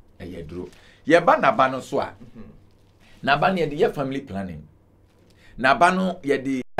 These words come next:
Speaker 1: awoɔ. Ɛnnɛ, nea ɛyɛ me awerɛho bebree ni sɛ, ɛnnɛ, amanfoɔ kɔ hospital a,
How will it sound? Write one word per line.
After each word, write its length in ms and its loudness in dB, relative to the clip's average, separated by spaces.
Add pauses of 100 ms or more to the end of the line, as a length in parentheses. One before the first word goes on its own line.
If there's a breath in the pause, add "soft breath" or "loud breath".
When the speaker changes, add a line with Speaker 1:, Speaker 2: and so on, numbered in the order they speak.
Speaker 1:
awoɔ. 380 -4 (720 loud breath)
Ɛnnɛ, 300 2
nea 180 2
ɛyɛ 160 4
me 80 -2
awerɛho 480 -4
bebree 300 -6
ni 100 -10
sɛ, 240 -4
ɛnnɛ, 180 -8
amanfoɔ 600 -4
kɔ 180 -2
hospital 580 -6
a, 140 -18